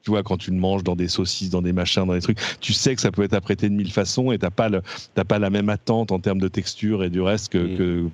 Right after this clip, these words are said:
Speaker 1: par rapport à un steak haché tout bête. Mais
Speaker 2: Oui.
Speaker 1: voilà, bah, super, je trouve que voilà,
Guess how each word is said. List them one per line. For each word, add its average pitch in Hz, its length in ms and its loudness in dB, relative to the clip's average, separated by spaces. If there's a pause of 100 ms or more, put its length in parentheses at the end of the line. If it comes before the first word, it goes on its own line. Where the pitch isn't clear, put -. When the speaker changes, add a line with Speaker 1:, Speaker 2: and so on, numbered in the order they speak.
Speaker 1:
par 85 100 0
rapport 92 300 2
à 87 60 0
un - 20 -2
steak - 240 -2
haché 95 220 0
tout 98 100 -2
bête. 92 200 -2
Mais 127 180 0 (200)
Speaker 2:
Oui. 95 140 0
Speaker 1:
voilà, 85 260 0
bah, 95 200 -2
super, 107 420 0
je 90 80 -2
trouve 90 300 -4
que - 100 -4
voilà, 82 320 0